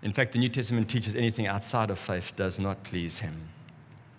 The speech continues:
All right, and then part three. The wrath to come. <laughs> Why does, why does he say,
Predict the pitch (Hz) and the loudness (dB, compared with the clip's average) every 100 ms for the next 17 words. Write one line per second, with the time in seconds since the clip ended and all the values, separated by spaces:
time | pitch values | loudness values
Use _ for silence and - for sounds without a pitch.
0 | - - - - - 135 117 127 139 139 | -20 -20 -12 -12 0 6 8 8 6 6
1 | - 156 139 - - 101 80 - - - | 4 2 2 0 0 0 0 -6 -20 -20
2 | - - - - - - - - - - | -20 -20 -20 -20 -20 -20 -20 -20 -20 -20
3 | - - - - - - - - - - | -20 -20 -20 -20 -20 -20 -20 -20 -20 -20
4 | - - - - - - - - - 98 | -20 -20 -20 -20 -20 -20 -20 -12 -2 0
5 | 95 110 117 110 - - 120 - 117 92 | 4 4 4 2 -8 0 2 4 4 4
6 | 73 - - - - - - 135 127 139 | 0 -12 -18 -20 -20 -18 0 2 4 8
7 | 156 - 170 160 147 143 110 87 80 78 | 8 10 8 8 8 8 8 4 2 -4
8 | 65 - - - - - - - - - | -6 -14 -18 -16 -16 -18 -18 -18 -18 -18
9 | - - - - - - - - 233 311 | -18 -18 -16 -14 -14 -14 -6 6 8 8
10 | 294 - 127 - 285 285 226 - 196 139 | 4 -4 0 2 4 6 6 8 8 8
11 | 151 185 | 4 0